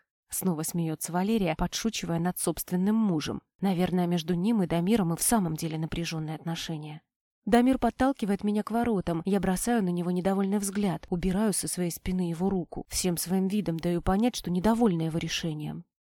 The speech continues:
Мы проходим в просторную гостиную, и в этот же момент в комнате появляется незнакомый мне мужчина. При виде нас его лицо приобретает суровое выражение. Он переводит на свою жену взгляд, полный осуждения.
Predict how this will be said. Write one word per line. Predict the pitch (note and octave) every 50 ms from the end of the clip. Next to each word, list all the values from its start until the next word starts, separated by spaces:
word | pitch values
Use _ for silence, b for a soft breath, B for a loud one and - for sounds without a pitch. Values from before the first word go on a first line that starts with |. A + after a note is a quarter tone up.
| _ _ _ _ _ _
Мы | A3 A3 A3+ -
проходим | - G#3 G3 - - C4 G3+ G3 F#3
в | - -
просторную | - G#3 G3 G3 - - A3+ G3+ G3+ G3 G3+ G3
гостиную, | F#3 G#3+ A3+ - - - - A3+ G3+ E3+ E3 D#3+ D#3+ -
и | - - G3 F#3+
в | F3
этот | F3 - F3 D#3+
же | D3 F3+ F#3
момент | F#3 F#3 G3 A3 B3+ C#4+ C4+ -
в | - -
комнате | - G#3+ A#3+ A#3+ G#3 F3+ - -
появляется | - - F3 F3 F3 E3 F3 G3 G#3+ A3+ G#3+ - - F#3
незнакомый | F#3 F#3 E3+ E3 F#3 F3 - - A3 G#3+ G3 F3+
мне | E3+ E3+ E3+
мужчина. | E3 E3 E3 - - - - D#3 D3+ D3+ D3 D#3 - _ _ _
При | - F#3 F#3+
виде | E3 E3+ E3 D#3+ E3+ F3
нас | F3+ G3+ A3 A3 - -
его | F3 D#3+ F3
лицо | F3 F3+ - - B3 A#3+
приобретает | - - F#3+ F3 E3+ F3+ F#3+ - G#3+ G#3+ G#3 -
суровое | - - A3+ A3 G#3+ G3+ F#3 F3 G3 G3
выражение. | F3+ G3+ G#3+ A3+ A#3 A#3 A#3 A#3+ G#3+ F3 D#3 D3+ D#3 D3+ E3 - _
Он | - G#3 G3+
переводит | - - G3+ F#3+ G3 F3 F#3+ A#3 G#3 G3 F#3 -
на | F3 E3+
свою | - - F#3+ G3 G3 G3+
жену | - G#3+ G#3+ A3 A3+ A3+
взгляд, | - A3+ G#3 A3 A3+ F3+ D#3 -
полный | - - E3+ D#3+ D#3 D#3+ D#3+ E3+
осуждения. | - - F#3 E3+ D#3 D#3+ E3 E3+ D3+ D#3 D#3 D3 - -